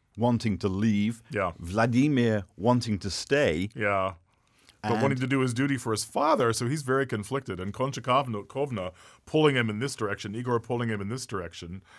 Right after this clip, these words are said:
Speaker 2: Finally, Konchakovna decides to just take matters into her own hands, and she rouses the camp and, and rings the alarm.
Speaker 1: Sounds the alarm so that Vladimir and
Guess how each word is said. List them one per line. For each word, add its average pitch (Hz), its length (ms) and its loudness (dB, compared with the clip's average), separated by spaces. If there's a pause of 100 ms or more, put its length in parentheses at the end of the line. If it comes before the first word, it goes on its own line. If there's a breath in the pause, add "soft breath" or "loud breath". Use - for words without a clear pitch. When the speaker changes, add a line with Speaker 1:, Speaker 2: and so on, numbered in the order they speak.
(440 loud breath)
Speaker 2:
Finally, 151 380 4
Konchakovna 127 680 0
decides 98 420 -4
to 92 40 -10
just 101 240 -8
take 113 240 -4
matters 110 320 -4
into 101 160 -4
her 95 160 -4
own 120 220 -4
hands, 85 500 -10 (320 loud breath)
and 101 100 -6
she 165 140 -2
rouses 180 440 6
the 185 100 -2
camp 190 360 0
and, 98 300 -6
and 107 400 -4
rings 151 220 -2
the 143 80 -2
alarm. 147 500 0 (220)
Speaker 1:
Sounds 131 420 2
the 120 120 2
alarm 110 460 2 (880 soft breath)
so 104 320 0
that 92 360 -2 (240)
Vladimir 98 920 0
and 95 160 -8